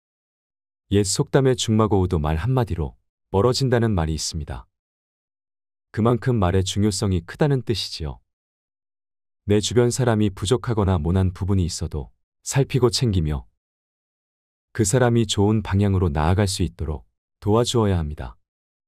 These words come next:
특히 사랑하는 사람에게 하지 말아야 할 말을 하는 실수를 저지르지 말고 예의 바르고 다정다감하게 말해보세요. 다른 사람과 비교하거나 자기 생각만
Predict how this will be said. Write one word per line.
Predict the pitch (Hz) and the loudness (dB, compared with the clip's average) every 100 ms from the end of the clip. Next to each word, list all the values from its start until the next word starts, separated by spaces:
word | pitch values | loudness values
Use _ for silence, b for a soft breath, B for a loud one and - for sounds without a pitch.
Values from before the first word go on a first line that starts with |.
| _ _ _ _ _ _ _ | _ _ _ _ _ _ _
특히 | - 139 147 | -8 -2 0
사랑하는 | - 139 123 117 110 | 2 2 2 2 2
사람에게 | 98 120 104 92 92 | 0 0 2 2 2
하지 | 92 95 | 0 -2
말아야 | 78 78 80 69 | 0 0 0 -2
할 | |
말을 | 69 69 69 64 _ _ _ - | -4 -6 -8 -14 _ _ _ -4
하는 | 131 135 | 0 2
실수를 | 127 - 156 - 123 | 2 0 0 2 2
저지르지 | 117 95 95 120 95 | 2 0 2 0 0
말고 | 76 71 76 69 _ _ _ _ _ _ _ _ _ _ _ _ - | -2 -2 -6 -8 _ _ _ _ _ _ _ _ _ _ _ _ -2
예의 | 98 113 120 | 2 2 2
바르고 | 95 101 101 95 | 0 0 2 0
다정다감하게 | 98 - 127 127 123 113 101 98 | -2 -2 0 2 2 2 2 0
말해보세요. | 78 80 78 73 73 65 - _ _ _ _ _ _ _ _ _ _ _ _ | 0 -2 -4 -8 -10 -12 -16 _ _ _ _ _ _ _ _ _ _ _ _
다른 | - 101 117 | -2 2 2
사람과 | 131 123 113 101 95 | 2 0 2 2 0
비교하거나 | - 95 120 104 87 80 | -2 0 2 2 0 0
자기 | - 92 90 | -4 -4 -2
생각만 | 120 113 90 71 67 | -2 -2 -2 -4 -8